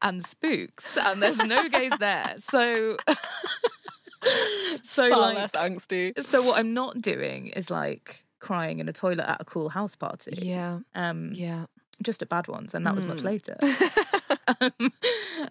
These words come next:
Speaker 1: um, so yeah, I think, I think that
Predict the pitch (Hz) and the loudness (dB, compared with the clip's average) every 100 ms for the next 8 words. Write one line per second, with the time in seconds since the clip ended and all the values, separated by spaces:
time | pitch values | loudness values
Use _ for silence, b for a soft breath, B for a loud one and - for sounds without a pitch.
0 | _ _ 240 226 226 214 214 202 - _ | _ _ 2 4 2 2 0 -2 -8 _
1 | - - 226 220 208 208 196 - _ - | -8 2 4 6 4 2 -2 -8 _ -4
2 | 269 294 233 170 - 220 254 220 - 208 | 2 4 6 4 2 2 2 2 0 0
3 | 233 196 202 | 0 2 0